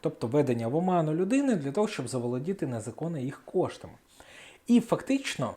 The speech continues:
при цьому всьому вам пропонують спілкуватись з цими компаніями саме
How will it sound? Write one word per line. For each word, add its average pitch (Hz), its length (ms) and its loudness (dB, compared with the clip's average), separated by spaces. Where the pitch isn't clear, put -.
при 127 160 2
цьому 151 300 6
всьому 170 480 0
вам 151 220 2
пропонують 147 580 -2
спілкуватись 120 800 -2
з 98 640 0
цими 110 360 -8
компаніями 139 580 -4
саме 120 380 0